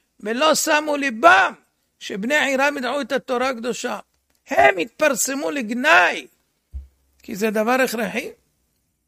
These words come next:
בכל תלמיד חכם שיש לאל ידו לעשות דבר מה לטובת העניין הזה ומתעצל בזה, ידע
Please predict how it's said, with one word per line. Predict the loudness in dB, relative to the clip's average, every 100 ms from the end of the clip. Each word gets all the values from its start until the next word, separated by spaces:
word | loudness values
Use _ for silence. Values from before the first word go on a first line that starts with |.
| _ _ _ _ _ _ _ _ _ _ _ _ _ _ _
בכל | -10 0 0 2
תלמיד | 0 0 -4
חכם | -6 -2 -2 -2
שיש | -2 -2 -2
לאל | 0 0 0
ידו | 0 0 0
לעשות | 0 0 0 -2 0
דבר | 0 0
מה | 0 0
לטובת | 0 0 0 0 0 0
העניין | -2 -2 -4 -4
הזה | -4 -2 -4
ומתעצל | -4 -2 -2 -2 -2 -2 0
בזה, | -2 0 2 2 0 -8 _ _ _ _ _ _ _ _ _ _ _
ידע | -14 0 2